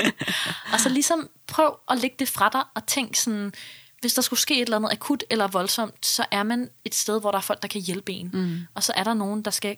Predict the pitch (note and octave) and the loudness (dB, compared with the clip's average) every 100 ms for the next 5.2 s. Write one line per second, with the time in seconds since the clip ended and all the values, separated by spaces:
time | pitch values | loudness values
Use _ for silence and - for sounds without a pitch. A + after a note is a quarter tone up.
0 | - - G#3 A3 A3 G#3 - A3 G3+ G3 | -4 0 2 2 0 0 0 0 0 -4
1 | G3+ - A3 G#3 A3 G3 G#3 G#3+ G3+ G#3+ | -2 -2 -2 -2 0 0 -2 -2 -4 -8
2 | - F#3+ F3+ E3 - - G3+ F#3 F#3 - | -4 -2 0 -2 -6 -2 -2 0 -4 -6
3 | G#3 B3 - B3 A#3+ A#3+ A#3 D4 - - | -4 -4 0 0 0 -2 -2 -2 -2 -2
4 | C4+ - - - - C4 - A#3 A3+ A3+ | -2 -4 -8 -6 -4 -4 -6 -2 2 2
5 | B3+ D4 | 2 -2